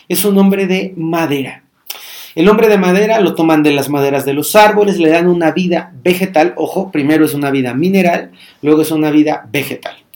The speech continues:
Se le dan al hombre de madera, este, esto otra vez le, lo crean, le dan belleza, le dan el hálito de vida, el hombre de madera se mueve,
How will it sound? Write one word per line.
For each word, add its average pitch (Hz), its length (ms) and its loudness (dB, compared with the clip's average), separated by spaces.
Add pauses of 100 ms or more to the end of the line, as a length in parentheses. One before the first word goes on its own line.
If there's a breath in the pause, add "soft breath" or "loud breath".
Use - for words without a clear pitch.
(280 loud breath)
Se - 120 -4
le 165 60 4
dan 240 180 6
al 247 140 0
hombre 220 240 -2
de 185 100 0
madera, 214 540 -2 (240 loud breath)
este, 170 420 -2
esto 156 200 -4
otra 165 160 0
vez 165 200 0
le, 151 220 2
lo 139 280 2
crean, 190 460 4
le 147 80 -2
dan 143 180 -2
belleza, 175 680 2 (200 loud breath)
le 147 140 2
dan 156 180 4
el 156 120 4
hálito 151 340 2
de 160 120 2
vida, 233 220 -2
el 196 120 0
hombre 180 180 0
de 165 100 2
madera 147 360 0
se 120 160 -8
mueve, 185 500 2